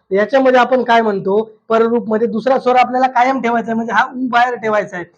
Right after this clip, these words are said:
म्हणजे कायम ठेवायचा आहे, हा लोप पावायचा आहे. याला कापून टाकाय ना. हे बघा, आता काय उरला? कर, क,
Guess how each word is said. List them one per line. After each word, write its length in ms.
म्हणजे 160
कायम 320
ठेवायचा 340
आहे, 120
हा 60
लोप 120
पावायचा 400
आहे. 380
याला 120
कापून 340
टाकाय 240
ना. 100
हे 140
बघा, 220
आता 140
काय 180
उरला? 280
कर, 500
क, 80